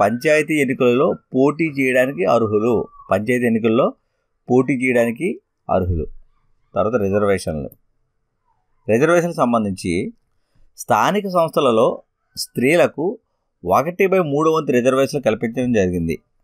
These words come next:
స్త్రీలకు ఎంత రిజర్వేషన్ ఉందంటే స్థానిక సంస్థల్లో ఒకటి బై మూడో వంతు. అయితే మన రాష్ట్రంలో ఈ రిజర్వేషన్లు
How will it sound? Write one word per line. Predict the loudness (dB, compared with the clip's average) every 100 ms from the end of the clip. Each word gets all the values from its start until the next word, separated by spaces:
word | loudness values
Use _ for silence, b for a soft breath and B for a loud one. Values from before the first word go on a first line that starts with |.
| _ _
స్త్రీలకు | -18 -4 0 0 0
ఎంత | 0 0 -2
రిజర్వేషన్ | -2 0 -2 -2
ఉందంటే | -2 -2 -2 -4 _ _ _
స్థానిక | -2 0 -2
సంస్థల్లో | -2 -2 -2 0 0 -2 _ _ _ _ -6
ఒకటి | -2 -2 -2 -2
బై | -2
మూడో | 0 2 2
వంతు. | 2 -2 -8 -10 -4
అయితే | -4 -2 0 0 -2 -8 _ _ -8
మన | -4 0 2
రాష్ట్రంలో | 2 2 -2 -2 -4
ఈ | -2 0
రిజర్వేషన్లు | 2 2 2 2 2 0